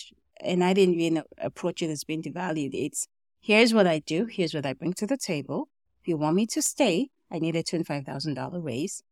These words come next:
Because <laughs> when I, when I graduated, this is what happened. I was expecting a normal H R response of, "We don't have the money," or, "We'll put that into consideration." But instead, what I heard, the response I got was, "You people are greedy."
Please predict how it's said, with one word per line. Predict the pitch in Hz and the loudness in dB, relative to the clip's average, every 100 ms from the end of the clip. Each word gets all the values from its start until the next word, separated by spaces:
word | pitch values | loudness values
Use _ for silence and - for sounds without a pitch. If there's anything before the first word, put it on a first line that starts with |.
| _ _ _ | _ _ _
Because | 381 381 - 226 196 202 - - _ _ _ _ _ _ | 4 6 10 12 10 6 0 -6 _ _ _ _ _ _
<laughs> | _ - | _ 6
when | 196 196 247 214 196 | 8 12 12 10 6
I, | 185 202 | 6 4
when | 220 202 170 | 2 2 4
I | 175 | 4
graduated, | 175 185 185 165 170 | 4 2 2 0 -2
this | 170 - | -2 -4
is | 165 | -2
what | 165 165 | -2 -2
happened. | 160 - 143 135 - - _ _ _ _ - | -2 -2 -4 -4 -8 -18 _ _ _ _ 0
I | 220 254 | 2 4
was | 277 277 | 0 -4
expecting | - 247 226 233 | -2 -2 -2 0
a | 226 | 2
normal | 196 185 190 196 190 | 2 4 4 2 0
H | 180 208 | 0 2
R | 190 | 2
response | 185 190 - 180 185 | 2 -2 -2 -2 -2
of, | 190 180 | -4 0
"We | 202 | 2
don't | 233 | 2
have | 247 240 | 0 -2
the | 247 | 0
money," | 233 208 190 190 180 | 2 2 2 2 2
or, | 151 151 | 0 0
"We'll | 170 | -2
put | 190 214 185 | -2 -6 -2
that | 185 180 | -2 -2
into | 185 214 | -4 -2
consideration." | 190 180 190 180 151 - 170 180 | -2 -2 -4 -4 -4 -4 -4 -4
But | 175 | -2
instead, | 240 - - 202 190 - _ _ _ _ _ _ _ | -2 -2 0 2 2 -2 _ _ _ _ _ _ _
what | - 156 | -4 0
I | 160 151 - - | 0 0 -4 2
heard, | 269 220 208 294 - - _ _ _ _ - | 4 4 2 0 -10 -18 _ _ _ _ -10
the | 156 | -4
response | 175 - 220 254 | -4 -2 -2 0
I | 262 240 | -2 0
got | 214 208 | 2 0
was, | 190 180 180 165 | 0 -2 -2 -2
"You | 190 | -2
people | 220 214 202 | 0 0 2
are | 190 | 2
greedy." | 202 294 262 - | 2 2 2 -4